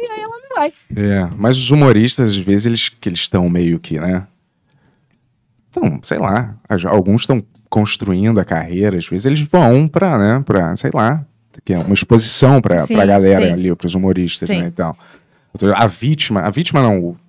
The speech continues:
Speaker 2: o,
Speaker 3: O convidado.
Speaker 2: o convidado é ele que é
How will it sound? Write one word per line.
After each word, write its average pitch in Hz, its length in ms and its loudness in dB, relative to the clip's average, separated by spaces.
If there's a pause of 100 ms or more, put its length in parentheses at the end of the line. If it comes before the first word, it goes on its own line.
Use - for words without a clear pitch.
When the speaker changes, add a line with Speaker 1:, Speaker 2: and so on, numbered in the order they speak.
Speaker 2:
o, 165 240 -4
Speaker 3:
O 180 40 -4
convidado. 185 400 -2
Speaker 2:
o - 20 -2
convidado 120 680 4
é 160 80 4
ele 180 200 2
que - 180 -6
é 190 640 -2